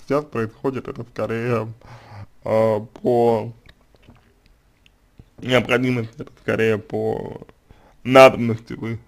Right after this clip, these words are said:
со своей девушкой, девушкой. На этом все. А отдельным пунктом идет вопрос детей. А, то есть, почему девушка так отреагировала на то, что вы не, вы не хотите детей, это вот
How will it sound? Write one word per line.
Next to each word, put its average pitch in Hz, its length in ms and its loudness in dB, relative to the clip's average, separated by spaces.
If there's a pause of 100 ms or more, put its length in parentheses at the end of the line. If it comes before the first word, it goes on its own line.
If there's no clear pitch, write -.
(180)
со - 80 -20
своей 110 240 -4
девушкой, - 440 -16 (160)
девушкой. - 440 -10 (1500)
На 151 180 6
этом 196 200 6
все. 208 360 6 (300)
А 135 300 8
отдельным 156 400 2
пунктом 139 400 -4
идет 135 140 4
вопрос 131 400 4
детей. 151 600 0 (200)
А, 120 540 -8
то - 120 -8
есть, 117 140 -8
почему 123 400 -6
девушка 113 380 -4
так 117 160 -4
отреагировала 113 680 -4
на 110 140 -6
то, - 160 -10
что - 340 -10 (1120)
вы - 300 -12
не, 110 220 -12
вы 110 220 -10
не 113 100 -6
хотите 110 360 -6
детей, - 320 -10
это 139 280 -8
вот - 160 -12